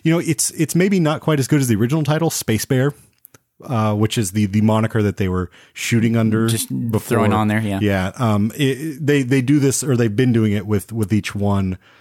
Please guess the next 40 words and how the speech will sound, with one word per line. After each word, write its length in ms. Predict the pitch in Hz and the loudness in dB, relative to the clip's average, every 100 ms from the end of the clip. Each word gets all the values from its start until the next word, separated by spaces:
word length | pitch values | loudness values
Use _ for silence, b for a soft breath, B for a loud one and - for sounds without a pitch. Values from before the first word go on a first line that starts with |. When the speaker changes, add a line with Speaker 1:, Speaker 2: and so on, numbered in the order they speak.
| b | b
Speaker 1:
um, 280 | 107 92 101 | -4 -4 -2
each, 240 | 131 113 | -4 -4
at 180 | 120 127 | -4 -2
least 240 | 113 107 107 | 0 0 -4
each 160 | 95 | -4
of 80 | 101 | -4
the 80 | 87 | -4
new 320 | 85 95 87 | -2 -2 -2
Star 240 | - 95 | -4 -6
Wars 180 | 85 85 | -6 -8
movies. 220 | 90 87 | -8 -6
I 60 | 92 | -6
can't 200 | - 143 | -4 -4
remember 240 | 120 110 101 | -2 -2 -2
what 260 | 95 95 - B B | -2 -6 -10 B B
Han 180 | - 104 | -2 -2
Solo 280 | - 101 90 | 0 0 0
is. 100 | 85 | -4
It's 160 | 82 - | -8 -10
red 400 | 90 92 87 90 | -6 -6 -6 -10
something 580 | - 85 - 85 87 90 _ _ - | -8 -8 -10 -12 -14 -16 _ _ -6
right 180 | 95 95 | -6 -6
now. 340 | 92 85 90 _ b - | -8 -10 -12 _ b -16
Speaker 2:
Well, 240 | - 127 120 | -2 0 2
what, 160 | 120 | 2
yeah, 140 | 120 117 | 2 2
what 160 | 117 | 2
Speaker 1:
Oh, 40 | 120 | 2
Speaker 2:
they'll 80 | 120 | 2
do 160 | 113 113 | 2 2
Speaker 1:
maybe 60 | |
Speaker 2:
is 100 | 113 | 2
Speaker 1:
it's 40 | - | 2
Red 240 | 117 101 | -2 -2
Cup. 360 | - 104 101 - _ - | -4 -6 -6 -12 _ -6
I 100 | 104 | -2
think 160 | 135 | 0
it's 120 | 127 | 0
Red 140 | 120 113 | 0 0
Cup. 180 | 123 | 0